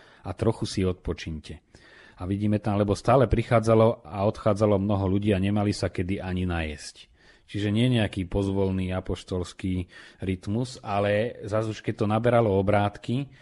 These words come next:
Ježiš vychádza z prírodzenosti, že už telo diktuje, treba sa zastaviť, už sa treba aj najesť a keď nebolo času, hovorí, už si treba odpočinúť, chráni pred živelnosťou. A touto ochranou,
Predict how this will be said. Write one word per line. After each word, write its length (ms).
Ježiš 320
vychádza 400
z 80
prírodzenosti, 800
že 80
už 160
telo 320
diktuje, 400
treba 320
sa 160
zastaviť, 560
už 160
sa 80
treba 400
aj 80
najesť 400
a 80
keď 160
nebolo 320
času, 480
hovorí, 320
už 160
si 160
treba 320
odpočinúť, 640
chráni 400
pred 160
živelnosťou. 720
A 80
touto 240
ochranou, 640